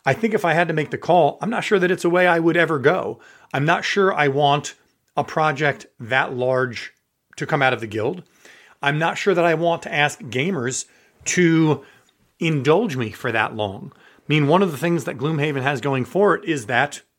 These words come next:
I can play it weekly for two years and <laughs> probably still not be done. Um, but I think that's also the thing it has going against it. And I'm more about,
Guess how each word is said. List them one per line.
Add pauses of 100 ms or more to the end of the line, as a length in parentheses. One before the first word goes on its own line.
(160)
I
can
play
it
weekly
for
two
years
and
<laughs>
probably
still
not
be
done. (540)
Um, (280)
but
I
think
that's
also
the
thing
it
has
going
against
it. (500)
And
I'm
more
about,